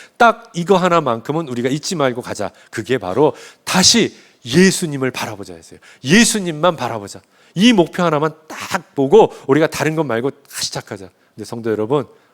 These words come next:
어떤 놀라운 일이 있었냐면 딱 주님만 바라보는 것만 우리가 지키며 나가자 그랬는데 다 한 사람도 놓치지 않고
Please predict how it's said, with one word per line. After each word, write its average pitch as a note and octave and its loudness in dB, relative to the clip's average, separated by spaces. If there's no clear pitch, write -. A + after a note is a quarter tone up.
어떤 A#2 -8
놀라운 G#2 -6
일이 G2 -10
있었냐면 G#2+ -8
딱 - 0
주님만 A#3 2
바라보는 F3 4
것만 C3+ 0
우리가 B2 -2
지키며 A#2+ -10
나가자 F#2+ -12
그랬는데 F#2 -14
다 - -14
한 G3 -8
사람도 D3 -6
놓치지 A2 -12
않고 G#2 -10